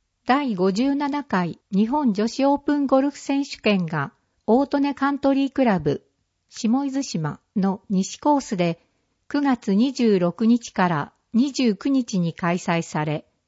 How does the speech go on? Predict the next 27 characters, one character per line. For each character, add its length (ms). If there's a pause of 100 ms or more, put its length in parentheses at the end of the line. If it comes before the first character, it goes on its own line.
武 300
田 100
理 160
央 80
選 240
手 180
が 380
難 320
コ 200
ー 40
ス 160
を 100
制 280
し、 340 (320)
通 240
算 340
テ 280
ン 100
ア 80
ン 140
ダ 140
ー 40
パ 240
ー 60
で 140
優 180
勝。 460